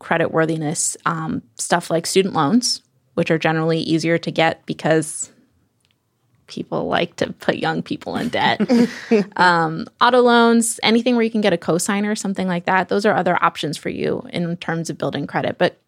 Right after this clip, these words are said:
Speaker 1: credit cards are probably the easiest and fastest avenue for most people. And there's a bunch of different types of credit cards too, right? Like, there's this thing called secured cards, which I don't think a lot of people realize exist.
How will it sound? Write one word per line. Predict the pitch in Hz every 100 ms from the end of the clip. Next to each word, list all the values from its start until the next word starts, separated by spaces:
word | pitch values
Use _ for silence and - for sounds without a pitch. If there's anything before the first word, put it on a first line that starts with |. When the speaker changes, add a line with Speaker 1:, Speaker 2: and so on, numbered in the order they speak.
| _ _ _
Speaker 1:
credit | - 214 202
cards | 185 180
are | 175
probably | 180 165 156 170
the | 156 -
easiest | 160 143 -
and | 160 -
fastest | - 156 - 147 - - - -
avenue | 147 - 165 -
for | -
most | 170 - -
people. | - 165 - - - - - - - -
And | -
there's | 262
a | 311
bunch | 320 311
of |
different | 285 269 220
types | 220 -
of | -
credit | 170 170
cards | 175 -
too, | - 175
right? | - -
Like, | 180 180
there's | 185
this | 180 -
thing | 190
called | 180 165 -
secured | 175 - 175
cards, | - 165 170 -
which | 156 - - -
I |
don't | 180 190
think | 190
a | 180
lot | 170 160
of | 160
people | 170 170
realize | 165 160 165 165
exist. | 165 - 370 -